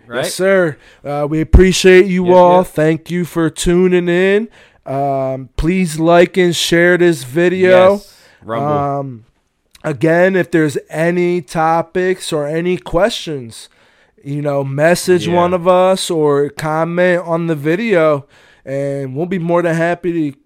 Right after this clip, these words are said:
Speaker 1: to cover it or to answer any questions you might have, you know.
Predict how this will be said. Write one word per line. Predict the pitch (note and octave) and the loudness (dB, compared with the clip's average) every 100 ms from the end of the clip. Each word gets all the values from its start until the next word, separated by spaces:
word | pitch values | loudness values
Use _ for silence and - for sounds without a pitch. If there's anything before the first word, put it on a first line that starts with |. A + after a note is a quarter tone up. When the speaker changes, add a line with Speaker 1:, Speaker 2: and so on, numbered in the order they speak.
| _ | _
Speaker 1:
to | - D3 C#3+ C#3 C3+ A#2 | -12 -8 -6 -6 -8 -10
cover | - F3 F3+ D#3+ D3+ | -2 -2 0 -2 0
it | C#3+ | -2
or | C3+ C#3 C#3 | -2 -4 -2
to | C#3+ | -4
answer | D3 D#3+ E3 - D#3 | -4 -4 -4 -4 -4
any | D3 D3+ | -4 -6
questions | C#3 D3+ F3 D3 B2 | -6 -8 -6 -10 -12
you | C3 | -12
might | B2+ B2 | -12 -12
have, | A#2+ B2 B2+ A#2+ - _ - _ - | -12 -12 -12 -16 -20 _ -20 _ -14
you | C3 | -10
know. | C#3 C#3+ C#3 | -6 -6 -8